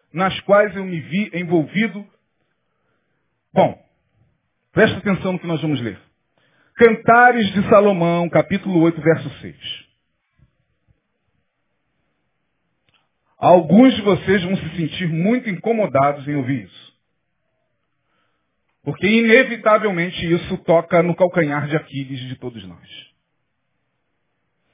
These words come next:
Cantares de Salomão, capítulo oito, verso de número seis. Olha o texto aí.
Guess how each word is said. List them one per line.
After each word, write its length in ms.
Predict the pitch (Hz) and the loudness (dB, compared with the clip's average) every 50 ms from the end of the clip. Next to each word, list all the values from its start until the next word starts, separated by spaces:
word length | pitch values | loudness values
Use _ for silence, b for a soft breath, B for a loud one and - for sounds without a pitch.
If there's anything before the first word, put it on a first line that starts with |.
| _ _ _ _ _ _ _ _ _ _ _ _ _ _ _ _ _ _ _ - | _ _ _ _ _ _ _ _ _ _ _ _ _ _ _ _ _ _ _ -2
Cantares 400 | - 143 - 208 214 233 226 202 | -2 2 4 6 4 4 4 2
de 60 | - | 2
Salomão, 440 | 240 226 226 220 208 208 214 220 214 | 2 4 4 4 2 2 0 0 2
capítulo 720 | - 175 - - 226 247 240 - 240 240 247 233 - - _ _ | 0 -2 0 0 -2 -2 -2 -2 -2 -2 -2 -4 -6 -12 _ _
oito, 520 | - - 190 214 220 226 220 - - 233 220 | 0 4 4 6 6 4 2 -4 -16 -16 -14
verso 640 | 190 139 - 180 208 208 - 127 - - - 208 196 | -10 -2 2 4 4 4 2 0 -8 -12 -12 -14 -12
de 140 | 160 151 175 | -10 -8 -6
número 460 | 175 175 202 214 208 190 185 185 170 156 - - - - | -2 0 0 0 2 0 -2 -2 -6 -10 -12 -8 0 4
seis. 300 | 208 208 185 131 113 - - - - - - - - - - - - _ _ _ _ _ _ _ _ _ _ _ _ _ _ _ _ _ _ _ _ _ _ _ _ _ _ _ _ _ _ _ _ _ _ _ _ _ _ _ _ | 4 6 4 4 0 -4 -10 -10 -10 -10 -12 -12 -14 -16 -18 -18 -20 _ _ _ _ _ _ _ _ _ _ _ _ _ _ _ _ _ _ _ _ _ _ _ _ _ _ _ _ _ _ _ _ _ _ _ _ _ _ _ _
Olha 160 | - 170 175 165 | 2 2 2 2
o 80 | 160 | 2
texto 280 | - 135 123 - - 113 | 2 0 0 0 -4 -8
aí. 180 | 95 87 87 | -8 -10 -12